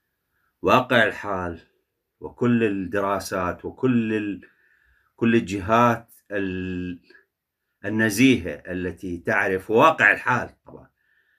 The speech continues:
يقول أن نسبة الفقر في العراق تتجاوز الخمسين بالمية، لكن مع ذلك هم يقولون خمسة وعشرين بالمية، والخمسة وعشرين بالمية يعني ذلك أنه أكثر من اثناعش مليون عراقي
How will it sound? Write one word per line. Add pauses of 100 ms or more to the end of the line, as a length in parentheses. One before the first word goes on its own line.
(300)
يقول
أن
نسبة
الفقر
في
العراق
تتجاوز
الخمسين
بالمية، (340)
لكن
مع
ذلك (720)
هم
يقولون
خمسة
وعشرين
بالمية،
والخمسة
وعشرين
بالمية (1160)
يعني
ذلك
أنه
أكثر
من
اثناعش
مليون
عراقي